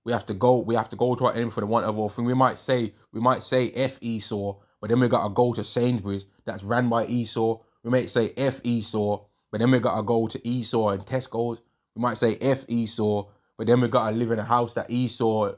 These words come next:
owns and we pay rent to Esau. Or then we gotta go to Esau. And if, let's say, you own a house, then you gotta go to Esau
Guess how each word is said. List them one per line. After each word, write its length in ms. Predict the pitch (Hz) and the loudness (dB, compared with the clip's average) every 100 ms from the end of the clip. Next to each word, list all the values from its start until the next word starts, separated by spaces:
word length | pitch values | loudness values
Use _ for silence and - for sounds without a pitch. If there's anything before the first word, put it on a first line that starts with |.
| - | 0
owns 460 | 120 117 101 104 _ _ | 2 2 -2 -8 _ _
and 120 | 104 | -4
we 100 | 117 | -4
pay 240 | 113 107 107 | -2 -4 0
rent 240 | 120 123 | 0 -2
to 100 | - | -4
Esau. 460 | 117 113 113 113 - _ _ _ _ _ _ | -4 -2 -2 -2 -4 _ _ _ _ _ _
Or 120 | 113 | -2
then 140 | 110 127 | 4 4
we 80 | 113 | 4
gotta 200 | 110 113 | 2 2
go 160 | 120 | 2
to 180 | 117 110 | 0 -4
Esau. 280 | 120 110 110 | -2 0 0
And 100 | 117 | 0
if, 80 | 120 | 0
let's 220 | 131 - | -2 -2
say, 80 | 127 | -4
you 120 | 113 | -2
own 180 | 123 127 | 0 0
a 40 | |
house, 220 | 123 117 117 | 0 -2 -2
then 120 | 123 | -2
you 60 | |
gotta 180 | 120 104 | 0 0
go 140 | 117 113 | 0 -2
to 160 | - | -4
Esau 400 | 117 113 110 104 | -8 -4 -2 -4